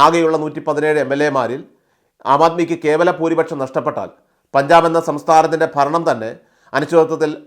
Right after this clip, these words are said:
ആവുകയും അങ്ങനെ വന്നാൽ ഒന്നെങ്കിൽ രാഷ്ട്രപതി ഭരണമോ അല്ലെങ്കിൽ വീണ്ടും ഒരു തെരഞ്ഞെടുപ്പോ ആയിരിക്കാം പഞ്ചാബിനെ കാത്തിരിക്കുന്നത്.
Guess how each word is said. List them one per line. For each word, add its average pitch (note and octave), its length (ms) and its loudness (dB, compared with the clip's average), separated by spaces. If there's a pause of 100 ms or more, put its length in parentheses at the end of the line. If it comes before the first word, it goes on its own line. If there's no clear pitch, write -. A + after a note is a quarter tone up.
(120)
ആവുകയും C#3 420 -2 (380)
അങ്ങനെ D#3 240 0
വന്നാൽ F3 280 4
ഒന്നെങ്കിൽ G3+ 280 0 (140)
രാഷ്ട്രപതി F3 440 0 (100)
ഭരണമോ D3 360 -4 (160)
അല്ലെങ്കിൽ C#3+ 260 -4 (380)
വീണ്ടും F3+ 300 2
ഒരു F3 100 -2 (180)
തെരഞ്ഞെടുപ്പോ D#3+ 420 2 (100)
ആയിരിക്കാം C#3 380 -2 (360)
പഞ്ചാബിനെ C#3 480 0 (240)
കാത്തിരിക്കുന്നത്. A#2 560 -4